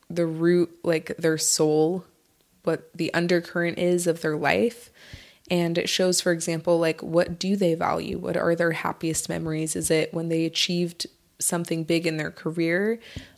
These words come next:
Um, for me personally, it's, like, any moment that I'm laughing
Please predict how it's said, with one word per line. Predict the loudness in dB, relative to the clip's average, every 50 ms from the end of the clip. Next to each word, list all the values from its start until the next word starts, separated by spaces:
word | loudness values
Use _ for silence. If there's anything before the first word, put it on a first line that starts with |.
| _ -2
Um, | 0 0 0 0 -4
for | -4 -2 2 2
me | 4 2 2
personally, | 2 0 0 2 2 0 0 -2 -2 -2 -2 -2 -2
it's, | -2 -2 -2
like, | -2 -4 -4 -6 -12 _ 0
any | 2 2 2 2 2 0
moment | 2 2 0 0 0 0 -2 -2 -2
that | 0 0 0
I'm | 0 -2 -2 0
laughing | 2 2 2 2 0 0 0 0 0 0 -2 -4 -6